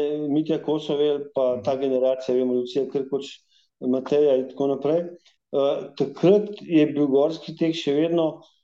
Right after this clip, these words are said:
Speaker 1: eh, bre-, brez, oziroma takrat so na vrata začeli trkati temnopolti tekači. Vemo, da, da se za, recimo, če gre, če se preselimo na, na, na maraton, recimo, ne, vemo, da z-,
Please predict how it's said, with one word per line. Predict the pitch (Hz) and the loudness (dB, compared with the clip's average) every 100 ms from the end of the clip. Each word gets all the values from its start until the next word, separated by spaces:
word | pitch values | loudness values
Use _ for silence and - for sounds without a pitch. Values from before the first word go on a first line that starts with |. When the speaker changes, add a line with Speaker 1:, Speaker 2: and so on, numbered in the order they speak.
| _ | _
Speaker 1:
eh, | 156 139 139 147 110 131 | -2 0 2 -2 -8 -12
bre-, | 123 147 165 160 - _ _ _ - | 0 2 4 0 -6 _ _ _ -20
brez, | 156 135 190 196 147 | -8 -2 0 0 0
oziroma | 160 196 185 | 2 2 0
takrat | 185 214 208 | -2 -2 -2
so | 202 | -4
na | 175 | -2
vrata | 156 147 151 202 | 0 0 0 0
začeli | 160 147 175 185 | -2 -6 -2 -2
trkati | 185 175 175 165 165 | -2 -4 -2 -4 -4
temnopolti | _ 151 135 147 147 131 | _ -2 -2 0 -2 -4
tekači. | 123 - 113 - 98 _ _ _ 175 | -4 -2 -4 -4 -18 _ _ _ -2
Vemo, | 220 208 | 0 2
da, | 180 175 175 - - _ | 0 -2 -4 -16 -20 _
da | 147 160 | -2 -2
se | 156 160 | 2 2
za, | 151 147 - - | 4 2 0 -2
recimo, | 160 - 160 | -2 0 0
če | 127 131 | 0 0
gre, | 139 143 | 2 0
če | 143 131 | -2 -4
se | 131 135 131 | -2 -2 -2
preselimo | 143 143 - 175 165 | -4 -2 0 0 0
na, | 139 127 | 0 -2
na, | 131 127 120 123 | 0 0 0 0
na | 123 123 120 | -2 -2 -4
maraton, | 120 135 170 175 175 165 | -2 0 0 -2 -2 -4
recimo, | 147 - 185 143 | -6 -2 0 0
ne, | 139 143 - _ | -2 -6 -14 _
vemo, | - 156 185 170 | -2 2 2 2
da | 156 | 0
z-, | 147 151 | 0 -4